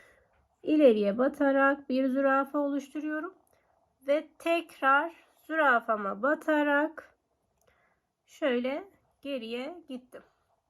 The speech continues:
Bu şekilde oldu. Bu arada kaydırma yapınca düzeliyor. Buradaki yeşil pırpırımın tam içine batarak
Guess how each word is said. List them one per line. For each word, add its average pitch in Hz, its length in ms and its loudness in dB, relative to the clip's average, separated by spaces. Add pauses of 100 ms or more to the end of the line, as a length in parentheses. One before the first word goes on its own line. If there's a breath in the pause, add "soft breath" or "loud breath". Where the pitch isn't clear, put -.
(760)
Bu 339 100 -10
şekilde 247 600 -4
oldu. 240 220 0
Bu 294 80 0
arada 254 560 0
kaydırma 214 480 0
yapınca 294 480 -2
düzeliyor. 226 600 0 (2250)
Buradaki 339 540 6
yeşil 349 540 0
pırpırımın 247 680 0
tam 285 380 -2 (200)
içine 233 460 2
batarak 294 880 0